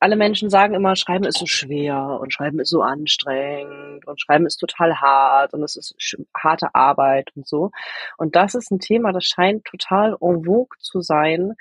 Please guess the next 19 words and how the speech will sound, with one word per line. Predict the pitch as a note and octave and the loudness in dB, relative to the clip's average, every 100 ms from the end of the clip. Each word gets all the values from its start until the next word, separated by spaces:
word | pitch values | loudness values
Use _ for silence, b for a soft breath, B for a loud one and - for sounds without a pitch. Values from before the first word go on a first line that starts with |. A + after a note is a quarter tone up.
| B B | B B
Schreiben | - - F3+ G#3 | -2 2 4 4
als | F3 - | -2 -4
etwas | F3 E3+ E3 | -8 -6 -6
Schweres | - D3+ F3 G#3+ G#3+ A3 | -8 -2 2 2 2 -2
und | E3+ | -2
ist | D3+ - | -6 -2
vielleicht | F3 - | -2 -2
auch | D#3 | -6
ein | D#3 D#3 | -4 -6
sehr, | - D3+ - | 0 0 -2
sehr | - D#3+ | -2 0
deutsch, | D3 D#3 F#3+ - B B B B _ - | 2 2 2 -2 B B B B _ -6
Schreiben | - E3+ G3 | 4 4 6
als | F3 - | 2 2
etwas | - E3 | 0 -2
Schweres | - D#3 F#3+ A3 F#3 F3+ - | -2 0 2 4 4 2 -2
und | D3+ D3 | -4 0
Hartes | E3 F3 G3+ G3 F#3 | 2 2 0 -4 -4
und | D#3+ | -10